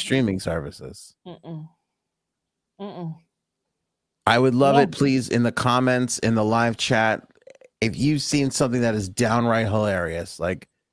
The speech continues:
Speaker 1: please post it to the rest of us, 'cause I can't fucking find it on any of the streaming services. I'm having trouble. And I don't know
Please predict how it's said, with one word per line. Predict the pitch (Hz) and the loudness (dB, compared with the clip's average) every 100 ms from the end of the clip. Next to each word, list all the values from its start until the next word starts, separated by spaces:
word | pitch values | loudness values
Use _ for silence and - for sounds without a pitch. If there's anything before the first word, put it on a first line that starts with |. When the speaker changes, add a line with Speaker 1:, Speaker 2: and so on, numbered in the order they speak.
| _ _ - | _ _ -2
Speaker 1:
please | 135 131 | 2 2
post | 117 117 110 - | 0 0 0 -2
it | 95 | -4
to | - | -2
the | 95 | 0
rest | 95 98 92 | 0 0 -2
of | |
us, | 95 | -4
'cause | - 110 | -2 0
I | 135 | 2
can't | 143 170 143 | 2 0 2
fucking | 135 131 123 | 2 2 0
find | 110 113 110 | 2 2 2
it | |
on | 101 101 | 0 0
any | 101 104 | 0 0
of | 92 | 0
the | 92 | -2
streaming | - 90 85 | -4 -4 -4
services. | 85 85 69 - - - | -4 -6 -8 -12 -12 -4
I'm | 98 | 0
having | 101 90 90 | 0 0 -4
trouble. | 82 - - _ _ _ _ _ _ _ _ _ _ _ _ _ _ _ _ _ _ - - _ _ _ _ _ - - - | -4 -8 -10 _ _ _ _ _ _ _ _ _ _ _ _ _ _ _ _ _ _ -20 -20 _ _ _ _ _ -20 -20 -2
And | 175 196 160 143 131 - _ _ - | 2 4 4 2 -2 -10 _ _ 0
I | 170 | 2
don't | 220 185 | 4 4
know | 156 135 - | 2 2 -2